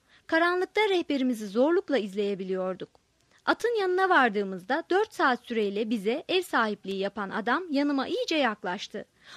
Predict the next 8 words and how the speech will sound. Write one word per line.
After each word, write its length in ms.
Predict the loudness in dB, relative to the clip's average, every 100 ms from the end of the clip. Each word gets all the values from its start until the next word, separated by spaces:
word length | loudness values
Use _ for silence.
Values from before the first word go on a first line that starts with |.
| -2
O 140 | 0
kadar 340 | 4 4 4 2
ki 200 | -2 -4
bu 60 |
karanlıkta 580 | -2 0 2 0 -4 -2
yüzünün 400 | -2 -2 -2 -2
hatlarını 500 | -2 -4 -4 -4 -4
seçebiliyordum. 840 | -4 -4 -2 -2 2 2 2 -4